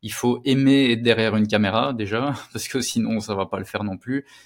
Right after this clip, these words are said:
Et puis, euh, il faut essayer d'être autant, le plus authentique possible ou alors, euh, vraiment avoir un concept très original.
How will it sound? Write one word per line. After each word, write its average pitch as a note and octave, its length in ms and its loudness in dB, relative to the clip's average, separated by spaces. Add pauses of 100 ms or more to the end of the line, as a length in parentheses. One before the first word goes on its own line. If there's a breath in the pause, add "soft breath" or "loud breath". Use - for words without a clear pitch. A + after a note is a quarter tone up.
(300 soft breath)
Et G#2+ 960 -2
puis, B2 440 0
euh, G#2+ 360 2
il G#2 80 -2
faut B2 220 -4
essayer B2 280 2
d'être B2 240 -2
autant, A2 340 -2
le A#2 140 0
plus C3 160 -6
authentique A#2+ 440 -2
possible D#3+ 580 -4
ou D#3 180 4
alors, C3 460 4
euh, A2 160 2
vraiment A2+ 340 4
avoir A2+ 220 2
un G#2+ 100 2
concept A2+ 680 -2
très C3 240 -2
original. A2 560 0